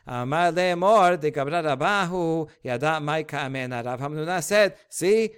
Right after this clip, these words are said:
uh, he, this is a, he's a great master. He knows what I was talking about. Everybody else in the room, they assumed he was talking about the, um, regular inheritance,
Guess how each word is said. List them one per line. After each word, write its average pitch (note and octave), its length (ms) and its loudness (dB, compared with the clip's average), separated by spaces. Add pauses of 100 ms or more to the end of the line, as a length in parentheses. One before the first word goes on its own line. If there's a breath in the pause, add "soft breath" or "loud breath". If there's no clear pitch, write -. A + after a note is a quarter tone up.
uh, C#3+ 60 -6
he, D3+ 160 -2
this F#3 420 -2
is D3 140 -8
a, C#3+ 100 -2 (100)
he's F3+ 200 -2
a C3+ 60 -2
great G3+ 280 2
master. F#3+ 540 -2 (140)
He E3+ 200 -6
knows D3+ 240 -4
what C#3 100 -4
I B2+ 100 -2
was B2 140 -6
talking C3+ 380 -8
about. B2+ 260 -6
Everybody D#3+ 400 -4
else E3+ 220 -4
in D3+ 80 -6
the C3+ 100 -6
room, C3 320 -4 (280 loud breath)
they F3 120 0
assumed E3+ 380 -4
he D#3 60 -4
was C#3 120 -4
talking D3+ 400 -4
about D3 460 -2 (240 loud breath)
the, C#3+ 440 -2
um, C#3+ 280 -4
regular F#3+ 500 4
inheritance, D#3+ 680 2